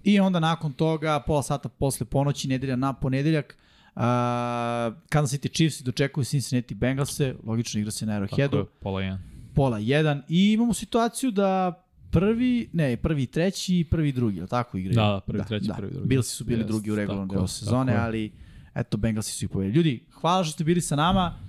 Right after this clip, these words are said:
Speaker 1: Još jednom, ako ni do sada niste, udarite like. YouTube to voli, da malo se zavrti
Speaker 2: Udarite subscribe.
Speaker 1: algoritam.
Speaker 2: Tako
Speaker 1: Tako
Speaker 2: je,
Speaker 1: je,
Speaker 2: možete i
Speaker 1: subscribe.
Speaker 2: join dugme da postanete svetioničari ili na Patreon da odete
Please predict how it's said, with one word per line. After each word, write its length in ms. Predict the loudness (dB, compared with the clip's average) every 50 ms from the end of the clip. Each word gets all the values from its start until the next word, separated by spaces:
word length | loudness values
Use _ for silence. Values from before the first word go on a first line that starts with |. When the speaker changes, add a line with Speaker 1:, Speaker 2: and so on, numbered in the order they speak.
| -18 -20 -8 0
Speaker 1:
Još 160 | 0 2 4 4
jednom, 260 | 4 4 4 2 -2
ako 180 | -2 -2 -2
ni 60 | -2 0
do 80 | 0
sada 280 | 0 2 2 2 2 2
niste, 260 | 2 2 2 2 2
udarite 320 | 2 2 2 0 0 -2
like. 380 | 0 2 4 2 2 0 -4 -18 -20 -18 -16 -14 -14 -16 -14 -6 2
YouTube 440 | 4 6 6 6 4 2 0 0 2
to 120 | 2 2
voli, 440 | 4 4 4 2 2 2 0 -2 -6 _ _ _ _ -20 -12 -6
da 120 | -2 0
malo 160 | 2 2 2 2
se 160 | 0 -2 0
zavrti 400 | 2 2 2 2 2 2 2 4
Speaker 2:
Udarite 300 | 4 2 0 -2 -4 -8
subscribe. 500 | -10 -10 -8 -8 -8 -6 -2 2 4 4
Speaker 1:
algoritam. 540 | 6 6 6 6 4 4 4 2 0 0 0
Speaker 2:
Tako 340 | -2 -8 -12 -18 -12 -4
Speaker 1:
Tako 260 | -2 -2 0 2 2 4
Speaker 2:
je, 40 | 4
Speaker 1:
je, 40 | 4
Speaker 2:
možete 260 | 4 2 0 0 0 2
i 20 |
Speaker 1:
subscribe. 260 | 2 4 4 4 4
Speaker 2:
join 180 | 4 2 2 0
dugme 320 | 0 -2 -2 0 0 0
da 80 | 0 0
postanete 440 | 0 -2 -4 -2 0 -2 -2 -2 -6
svetioničari 960 | -8 -8 -4 0 2 2 2 2 0 0 0 0 0 0 0 -2 -4 -4 -6
ili 180 | -6 -6 -6
na 100 | -8 -8
Patreon 440 | -6 -2 -2 -2 -2 0 -2 -2 -2
da 80 | -2 -2
odete 520 | 0 0 0 -2 -2 -4 -4 -4 -2 -4